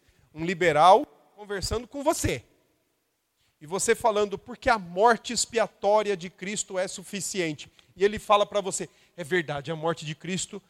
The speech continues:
a es-, a morte expiatória de Cristo é suficiente." Aí você fala, "Nossa, que rapaz crente.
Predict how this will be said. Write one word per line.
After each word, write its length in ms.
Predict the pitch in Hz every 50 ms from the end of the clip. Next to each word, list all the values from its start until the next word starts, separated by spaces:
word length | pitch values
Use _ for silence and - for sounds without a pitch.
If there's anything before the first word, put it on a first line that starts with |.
| _ _
a 120 | - 170 190
es-, 200 | - - - _ -
a 100 | - 165
morte 320 | 170 180 202 208 - -
expiatória 500 | 170 - - 202 196 180 - 185 185 180
de 120 | 165 156
Cristo 320 | 160 - 185 196 170 - 190
é 60 | 180
suficiente." 840 | - - 180 - - 180 - - - 170 139 117 98 - - - _ _ _ _ _ _ _ _ _ _ _ _ _ _ _ _
Aí 80 | 214
você 140 | - - 240
fala, 220 | - - 220 220
"Nossa, 360 | 214 214 214 247 269 - - 214
que 140 | - -
rapaz 460 | 269 240 294 - - 254 240 - - -
crente. 580 | - 208 214 233 254 247 - - - 147 120